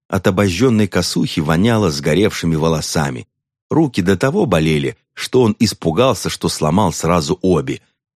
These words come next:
Голова с шишкой на месте, где его вырубила бутылка, гудела так, словно её долбили отбойным молотком. Он поднял правую руку, отчего в плечо стрельнула боль,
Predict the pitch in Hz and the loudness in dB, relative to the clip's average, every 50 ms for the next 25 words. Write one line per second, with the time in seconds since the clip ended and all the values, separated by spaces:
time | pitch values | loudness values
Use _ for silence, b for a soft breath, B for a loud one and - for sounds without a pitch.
0 | _ _ - 82 82 90 90 92 98 147 - 82 78 - - _ _ - - - | _ _ -6 -2 0 2 2 2 0 0 -2 -2 -4 -6 -8 _ _ -12 -8 -6
1 | - - - 131 - - - 90 82 101 104 107 92 80 - - 76 69 67 80 | 0 2 2 2 2 0 0 2 4 4 4 4 4 2 0 -4 -8 -4 -2 2
2 | 90 92 82 82 90 85 87 104 98 85 82 80 80 80 78 78 101 98 - 90 | 2 4 4 2 2 2 2 2 2 2 2 2 2 2 2 2 0 0 0 0
3 | 80 71 - - 57 - - 78 85 85 87 107 95 82 78 - _ - 123 143 | 0 0 -2 -4 -8 -4 -2 -2 -2 0 0 2 2 0 0 -2 _ -4 -2 -2
4 | 139 - - _ _ _ _ _ - - - 131 - 139 120 110 101 98 98 95 | -2 -4 -6 _ _ _ _ _ -8 -4 -2 2 2 4 4 4 4 4 4 4
5 | 104 110 92 85 80 90 82 76 73 87 110 98 82 80 78 71 69 73 90 90 | 4 2 2 2 0 0 0 0 0 0 2 2 2 2 0 -2 -2 0 2 2
6 | 82 80 80 78 76 76 80 80 78 76 - - - 76 67 55 - _ _ _ | 2 2 0 0 0 0 0 0 -2 -2 -4 -4 -4 -4 -4 -4 -8 _ _ _
7 | _ _ _ _ _ _ _ _ _ - - 147 110 90 85 78 - 120 101 85 | _ _ _ _ _ _ _ _ _ -2 0 2 2 2 0 0 2 2 2 2
8 | 87 87 82 76 - 95 92 87 78 73 73 73 87 127 160 160 - - 127 120 | 2 0 0 0 0 0 0 2 2 0 0 0 0 0 -2 -2 -4 -6 -8 -8
9 | - _ _ _ - 117 - - - 127 143 151 113 - - 120 117 107 - - | -8 _ _ _ -2 -2 -2 -2 0 2 2 2 2 0 0 0 0 2 2 0
10 | 127 110 - - 110 104 101 101 104 104 101 90 85 92 101 95 90 - | 0 0 0 0 0 2 2 4 4 4 2 2 4 4 4 4 2 0